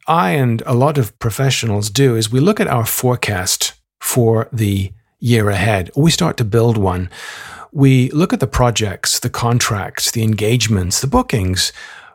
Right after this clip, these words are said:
which are going to take us right through until summer next year. And we consider the projected revenue streams, where they're going to come from, and when they're going to come to us. So forecasting means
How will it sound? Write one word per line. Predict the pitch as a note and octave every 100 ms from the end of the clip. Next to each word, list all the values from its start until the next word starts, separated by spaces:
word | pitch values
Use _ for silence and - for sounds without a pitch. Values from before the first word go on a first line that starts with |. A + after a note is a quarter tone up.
| _
which | B2 A2+ -
are | B2
going | A#2 C3
to | G#2
take | - D3+ A2+
us | -
right | A2 C3+ E3 -
through | - D3+ A2 C3+ -
until | C3 B2 - A#2+ A2
summer | - - A2+ G#2+ G#2+
next | A2 G2+ F#2+ -
year. | C#3 B2 F#2 - - - - - - - _
And | C#3 C3+ C3+ C3 - -
we | C3 B2+
consider | A#2 B2+ A#2 D#3+ E3+ D3
the | A#2+ A2
projected | - A#2 G2+ C3 C3 A2+ G#2
revenue | G2+ G2+ A2+ C#3+ C#3+
streams, | - F3 G3 A3+ G#3+ -
where | A#2+ G#2+
they're | G#2 G2
going | F#2+ F#2
to | G2+
come | - C3 C3+
from, | - E3+ A3+ G3 - - - - _
and | D3 D3+ D3 A#2+ A#2
when | D3+ D#3+ D3 A2 - B2
they're | A2
going | G#2 G2+
to | A2
come | - A2+ G2+
to | - - A2
us. | F#2 - - - - - - -
So | - D3 C3 B2+ -
forecasting | - F#3 A#3 E3 A#2+ - A#2 G#2
means | G#2+ G#2 G2+ -